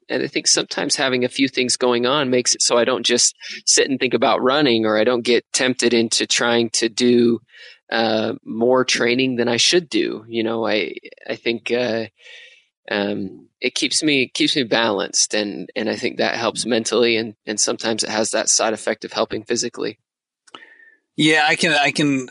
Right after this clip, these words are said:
Speaker 2: I can believe that, especially if someone's pretty type A or extremely driven. If they only have one outlet for their energy, it'd be easy to overdo it.
Speaker 1: Yeah, yeah, and I, and, and I've certainly, uh, fallen prey to that trap.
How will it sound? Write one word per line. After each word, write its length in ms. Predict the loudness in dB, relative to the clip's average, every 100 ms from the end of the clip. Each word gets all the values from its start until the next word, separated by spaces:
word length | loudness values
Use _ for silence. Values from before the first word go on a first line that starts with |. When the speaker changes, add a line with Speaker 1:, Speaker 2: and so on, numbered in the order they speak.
| -2
Speaker 2:
I 100 | 0
can 120 | 2
believe 360 | 2 4 2 2
that, 240 | 2 2
especially 440 | -2 -2 0 0 -2
if 80 |
someone's 380 | 0 -2 -2 -4
pretty 260 | -2 -2 0
type 320 | 0 0 -2 0
A 280 | 2 2 0
or 160 | -6
extremely 580 | -10 -12 -6 -6 -6 -8
driven. 380 | -4 -4 -2 -6
If 80 | -8
they 120 | -10
only 260 | -8 -8 -4
have 240 | -6 -6
one 360 | -10 -6 -6 -6
outlet 480 | -4 -4 -6 -6 -6 -8 _ _ -8
for 180 | -6 -2
their 240 | -2 0
energy, 560 | 0 0 -2 -4 -6 -8
it'd 140 | -8
be 160 | -8 -4
easy 340 | -2 0 -2 -2
to 340 | -2 -2 -2
overdo 400 | -4 -4 -4 -6
it. 100 | -8 _ _ _ _ _
Speaker 1:
Yeah, 360 | 0 2 4 0 -6 _ -2
yeah, 280 | 2 2 2
and 100 | 2
I, 100 | 2 2
and, 180 | 0 0
and 320 | 0 0 0
I've 160 | 2
certainly, 600 | 2 2 2 2 2 4
uh, 240 | 2 0 -2 -6 -20 -20 _ -12 0
fallen 400 | 2 4 2 0
prey 300 | 2 4 6
to 100 | 4
that 220 | 2 0
trap. 520 | 0 0 0 -6 -20